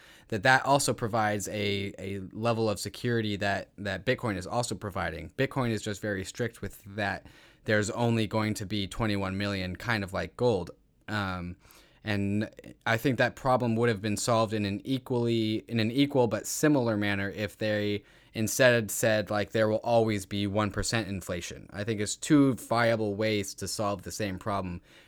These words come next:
And Bitcoin just kind of went with the hard cap of twenty-one million, where Ether and other cryptocurrencies like Monero will al-, will always have some sort of block reward that the, there will always be some sort of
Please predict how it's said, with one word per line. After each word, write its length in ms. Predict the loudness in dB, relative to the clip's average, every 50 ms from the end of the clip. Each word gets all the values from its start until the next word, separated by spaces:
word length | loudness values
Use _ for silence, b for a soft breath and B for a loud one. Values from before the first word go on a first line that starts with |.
| B B
And 80 | 2
Bitcoin 380 | 2 2 2 2 0 0 0 0
just 180 | -2 -4 -6
kind 160 | -4 -4 -4 -4
of 120 | -2 -2
went 180 | -4 -4 -2 -4
with 240 | -6 -6 -8 -8
the 140 | -8 -8 -8
hard 280 | -4 -2 -2 -2 -2 -2
cap 200 | -6 -6 -6 -8
of 80 | -12
twenty-one 360 | -8 -8 -6 -6 -6 -6 -4 -4
million, 360 | -2 -2 -2 -2 -2 -4 -4
where 260 | -4 -4 -4 -4 -6 B B B B B B
Ether 720 | -2 -2 -2 2 2 2 4 4 4 2 2 0 -2 -4 _
and 540 | -8 -6 -4 -4 -2 -4 -4 -4 -6 -6 -8
other 260 | -6 -4 -2 -2 -2
cryptocurrencies 680 | -2 -4 -6 -6 -6 -6 -4 -4 -4 -4 -4 -6 -8 -6
like 200 | -4 -6 -6 -4
Monero 460 | -4 -4 -2 0 2 2 2 0 0
will 220 | -2 -4 -6 -6 -6
al-, 140 | -6 -6 -4
will 240 | -4 -4 -4 -4 -2
always 400 | 0 0 0 2 0 -2 -4 -4
have 240 | -2 -2 -2 -2 -2
some 240 | -4 -4 -4 -4
sort 160 | -4 -4 -4 -4
of 140 | -4 -4
block 320 | -2 0 0 0 -2 -4 -6
reward 400 | -6 -4 -4 -4 -4 -4 -4 -4
that 260 | -4 -4 -4 -6 -8 B B B B B B B B -4
the, 280 | -2 0 0 -2 -2
there 140 | -2 0 0
will 100 | 0 0
always 340 | 2 4 4 4 4 0 0
be 100 | -2 -4
some 180 | -2 0 -2 -2
sort 200 | 0 0 -2 -2
of 100 | -2